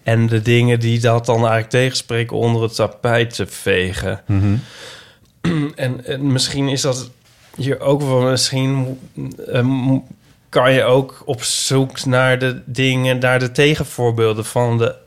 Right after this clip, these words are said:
Speaker 1: f-, zeg maar, wa-, wat er nog wel is.
Speaker 2: Tussen die twee, ja.
Speaker 1: Want het lijkt, het klinkt ook een heel klein beetje, maar het is echt een interpretatie, hoor, maar van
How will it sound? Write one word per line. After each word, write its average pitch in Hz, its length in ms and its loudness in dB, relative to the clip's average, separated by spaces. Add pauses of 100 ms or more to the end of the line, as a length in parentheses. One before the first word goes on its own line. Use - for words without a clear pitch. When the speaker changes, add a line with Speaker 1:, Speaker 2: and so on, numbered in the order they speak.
(140)
Speaker 1:
f-, - 300 -16 (220)
zeg - 220 -6
maar, 107 380 -2
wa-, 117 320 -4
wat 117 220 -6
er 113 120 -2
nog 113 140 0
wel 120 540 -2
is. 95 560 -6
Speaker 2:
Tussen 101 300 -4
die 95 80 -2
twee, 92 360 -4
ja. 98 320 -2
Speaker 1:
Want 120 160 0
het 120 120 -4
lijkt, 131 340 -2 (100)
het 131 320 -6
klinkt 147 360 -4
ook 156 380 0
een 147 80 -4
heel 147 140 2
klein 160 160 -2
beetje, 131 420 0
maar 135 160 0
het 127 120 0
is 127 120 -12
echt 135 220 -2
een 131 60 -8
interpretatie, 135 600 -2
hoor, 135 240 -2
maar 127 300 -2
van 123 460 -2